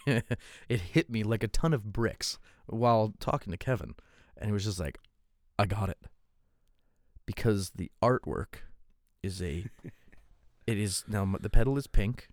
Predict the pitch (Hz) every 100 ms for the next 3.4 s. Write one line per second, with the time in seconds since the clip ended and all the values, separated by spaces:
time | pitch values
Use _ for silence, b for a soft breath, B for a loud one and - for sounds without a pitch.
0 | _ _ _ _ _ 107 101 95 82 98
1 | 95 101 104 - - - 98 98 98 92
2 | - 98 92 90 - - - 131 117 107
3 | 101 98 98 92